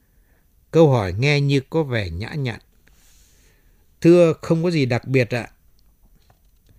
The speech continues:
Sveiling thè lưỡi ra đặt trên môi dưới. Mỗi khi hắn cười, hắn có cái thói làm như vậy.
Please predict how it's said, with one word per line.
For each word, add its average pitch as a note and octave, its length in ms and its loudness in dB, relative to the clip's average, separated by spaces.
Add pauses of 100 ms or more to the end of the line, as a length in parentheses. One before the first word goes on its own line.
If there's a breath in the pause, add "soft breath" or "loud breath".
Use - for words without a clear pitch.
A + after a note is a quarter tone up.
(220)
Sveiling C3 600 -2 (160)
thè A#2+ 260 0
lưỡi C3+ 200 -4
ra C#3+ 420 -2
đặt A2+ 340 -8
trên C3+ 200 -2
môi C3 220 0
dưới. B2 320 -4 (960 soft breath)
Mỗi E3 220 0
khi E3+ 160 4
hắn D#3+ 180 0 (120)
cười, A#2+ 340 2 (420)
hắn D3 240 -6
có C3 180 -6
cái D#3+ 260 -6
thói C#3 240 -4
làm B2 260 -2
như G#2 220 -4
vậy. G#2 160 -12